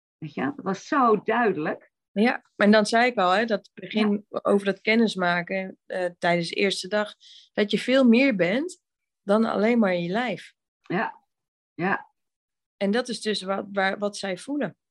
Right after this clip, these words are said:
Speaker 1: Ja. En weet je wat ik zo mooi vind? Ja, ik, ik heb ook, eh, een, eh, met honden, hè, stellen ze nu ook op, vind ik ook mooi. Maar wat ik
Speaker 2: Ja.
Speaker 1: zo mooi vind aan de dieren, dat is mijn interpretatie, het is zo zuiver.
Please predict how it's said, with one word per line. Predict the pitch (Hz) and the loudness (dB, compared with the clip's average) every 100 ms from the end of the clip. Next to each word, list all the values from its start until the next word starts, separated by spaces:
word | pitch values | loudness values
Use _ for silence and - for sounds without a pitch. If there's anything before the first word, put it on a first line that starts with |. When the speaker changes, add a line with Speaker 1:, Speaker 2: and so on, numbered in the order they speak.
| _ _ _ | _ _ _
Speaker 1:
Ja. | 170 196 - _ _ _ - - - - | -6 -6 -6 _ _ _ -20 -18 -18 -4
En | 170 | 0
weet | 202 220 | 2 4
je | |
wat | 226 | 2
ik | 220 233 | 2 -4
zo | - 214 | -2 2
mooi | 202 220 240 | 4 4 2
vind? | 196 | 2
Ja, | 175 | 0
ik, | 175 | -2
ik | - 196 | -4 -4
heb | 196 180 | -4 -2
ook, | 214 - | -4 -2
eh, | 185 170 170 165 - - - - _ | -2 -2 -2 -4 -8 -20 -20 -20 _
een, | 165 165 170 | -8 -6 -2
eh, | 160 160 | 0 0
met | 160 156 | 0 0
honden, | 160 202 233 | 0 0 0
hè, | 226 | -2
stellen | 247 180 170 | -4 -6 -6
ze | - | -6
nu | 170 165 | -4 -2
ook | - - | -4 -4
op, | 247 | -8
vind | 185 - | -8 -4
ik | |
ook | - 185 | -4 -4
mooi. | 190 208 285 - - _ | -2 -2 -4 -10 -20 _
Maar | 165 | -2
wat | 196 | 0
ik | |
Speaker 2:
Ja. | 208 | 2
Speaker 1:
zo | 208 190 | 0 -2
mooi | 202 254 | 0 -2
vind | 247 202 | -2 -2
aan | 180 | -2
de | 170 143 | -4 -6
dieren, | 160 254 247 151 196 339 - _ _ _ | -2 0 0 -2 -6 -8 -14 _ _ _
dat | 170 165 | -12 -12
is | - | -6
mijn | 165 160 170 | -2 0 0
interpretatie, | 170 - 170 - - - - - _ | -2 -4 -6 -6 -16 -20 -20 -20 _
het | 180 | 0
is | 226 - | 2 4
zo | 170 | 2
zuiver. | 160 - 214 285 - 139 104 | 2 0 2 2 2 -2 -4